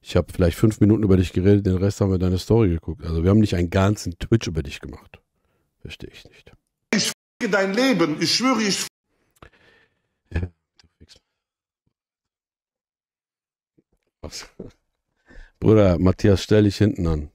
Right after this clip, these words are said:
Speaker 1: Viele wollen mein Leben.
Speaker 2: ficke online dein Leben, sobald ich wieder richtig online bin. Ich ficke dein Leben, du Abzocker.
Speaker 1: Bitte, Matthias, verschon mich. Mein Leben nicht, bitte. Matthias, ich hab Angst vor dir, bitte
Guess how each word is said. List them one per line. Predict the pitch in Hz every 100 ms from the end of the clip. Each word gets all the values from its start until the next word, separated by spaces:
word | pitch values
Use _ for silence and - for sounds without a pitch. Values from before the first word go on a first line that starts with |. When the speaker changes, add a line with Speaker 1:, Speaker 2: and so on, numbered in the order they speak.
| _ _ - -
Speaker 1:
Viele | 101 92
wollen | 82 80
mein | 78 76
Leben. | 76 76 - _ _ _ _ _ -
Speaker 2:
ficke | 302 233
online | 240 254 233 220 208
dein | 214
Leben, | 269 226
sobald | 190 220 247
ich | 220
wieder | 226
richtig | 208
online | 240 208 160
bin. | 147 147 - - - - -
Ich | 190 190 - - _
ficke | - 240
dein | 208 202 208
Leben, | 254 277 220 214
du | 208 -
Abzocker. | 220 - - - 214 208 196 185 180 - - -
Speaker 1:
Bitte, | 92 113 - 92
Matthias, | 90 - 92 87 - - _ _ -
verschon | 87 - 98 95
mich. | 82 82 - _ _ _ _ _ -
Mein | 101 98
Leben | 101 104 101
nicht, | 101 101 -
bitte. | 87 - 87 87 - _ _ _ _ _ _ _ _ _ _
Matthias, | 90 - 101 95
ich | -
hab | -
Angst | 104 104
vor | 104
dir, | 98 101 98
bitte | 104 - 92